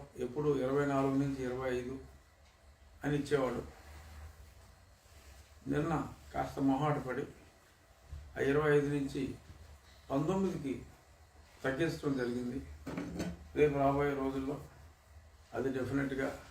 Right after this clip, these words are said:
వాళ్ళు కూడా తప్పనిసరి పరిస్థితుల్లో ఏ తొమ్మిదికో తగ్గిస్తారు. But గ్రౌండ్ రియాలిటీ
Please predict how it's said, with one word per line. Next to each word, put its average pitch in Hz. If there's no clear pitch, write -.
వాళ్ళు 135
కూడా 139
తప్పనిసరి 135
పరిస్థితుల్లో 127
ఏ 143
తొమ్మిదికో 143
తగ్గిస్తారు. 135
But 139
గ్రౌండ్ 170
రియాలిటీ 156